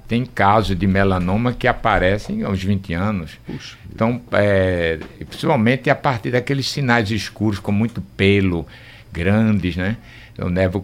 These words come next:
Speaker 1: pigmentado congênito, aquele que nasce com a pessoa e a partir dali pode, é a causa principal de melanoma até na infância. Existem casos de melanoma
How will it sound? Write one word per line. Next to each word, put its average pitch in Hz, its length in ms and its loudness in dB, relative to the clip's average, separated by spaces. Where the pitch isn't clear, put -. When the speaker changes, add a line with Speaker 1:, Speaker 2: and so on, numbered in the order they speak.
Speaker 1:
pigmentado 90 640 0
congênito, 90 720 -2
aquele 95 420 -2
que - 140 -8
nasce 101 400 0
com 90 140 -4
a 87 40 -2
pessoa 110 600 0
e 120 160 0
a 117 60 2
partir 117 400 -6
dali 110 280 0
pode, 107 460 2
é 123 40 4
a - 260 -6
causa 101 320 0
principal 117 520 0
de 101 100 2
melanoma 107 580 2
até 113 220 -2
na 135 120 -2
infância. 113 560 -2
Existem 101 420 -6
casos 101 360 2
de 101 80 -2
melanoma 104 760 0